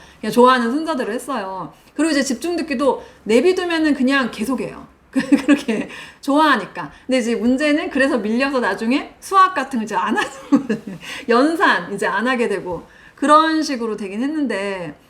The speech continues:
어, 그래서 가능한 이제 제가, 제가 이제 잘라주고 이런 식으로 했었거든요. 그리고 이제 우리 딸 같은 경우는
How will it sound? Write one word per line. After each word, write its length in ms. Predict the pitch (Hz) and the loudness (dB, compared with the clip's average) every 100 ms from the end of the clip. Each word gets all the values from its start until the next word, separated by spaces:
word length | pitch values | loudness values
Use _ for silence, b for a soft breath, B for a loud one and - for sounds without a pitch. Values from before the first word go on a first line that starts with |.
| _ | _
어, 140 | 214 208 | -12 -2
그래서 260 | 247 254 240 | 2 4 2
가능한 340 | 214 240 226 | 0 -2 -2
이제 100 | 196 | -4
제가, 200 | 170 160 | -6 -8
제가 200 | - 196 | -6 -6
이제 160 | 185 151 | -6 -2
잘라주고 720 | 311 370 359 226 165 160 - | 2 4 2 0 -6 -10 -10
이런 360 | 226 302 330 339 | -4 -2 -2 -2
식으로 460 | 277 202 190 180 208 | -4 -4 -4 -4 -4
했었거든요. 800 | 240 254 202 175 170 170 165 B B B - | -4 -4 -6 -8 -8 -8 -8 B B B -6
그리고 160 | 247 | -2
이제 120 | 262 233 | 2 2
우리 260 | 214 254 | 2 0
딸 220 | 285 320 320 | 2 2 2
같은 280 | 233 214 | -2 -6
경우는 460 | 202 180 175 247 392 | -8 -8 -6 -4 -4